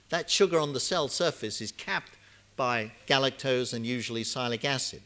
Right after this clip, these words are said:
That is an, that is a sugar that is very frequent in bacteria.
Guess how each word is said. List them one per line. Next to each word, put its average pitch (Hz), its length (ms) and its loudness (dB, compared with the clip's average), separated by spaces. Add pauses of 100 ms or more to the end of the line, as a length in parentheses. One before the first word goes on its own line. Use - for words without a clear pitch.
(300)
That 220 280 0
is 156 200 2
an, 135 140 0 (720)
that 185 160 -2
is 202 140 -2
a 160 60 0
sugar 185 320 6
that 156 240 4
is 139 100 -4
very 196 300 6
frequent 175 480 2
in 143 120 -2
bacteria. 160 580 2